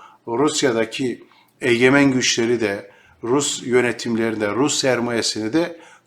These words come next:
korkutuyor. Yani kendisinin de kuşatılacağını düşündüğü için bu konuda, e,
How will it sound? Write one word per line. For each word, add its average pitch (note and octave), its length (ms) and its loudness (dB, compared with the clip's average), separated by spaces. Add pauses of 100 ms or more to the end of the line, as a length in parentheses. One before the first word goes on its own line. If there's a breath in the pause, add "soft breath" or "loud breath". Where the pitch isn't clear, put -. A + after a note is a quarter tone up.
korkutuyor. A#2+ 640 -2
Yani A#2 480 2
kendisinin G#2+ 680 -4
de C#3+ 220 2 (500 loud breath)
kuşatılacağını A2+ 1000 -2 (140)
düşündüğü G#2+ 480 -2
için A#2+ 360 -4
bu - 100 -4
konuda, A2+ 540 0 (600 loud breath)
e, A2 360 2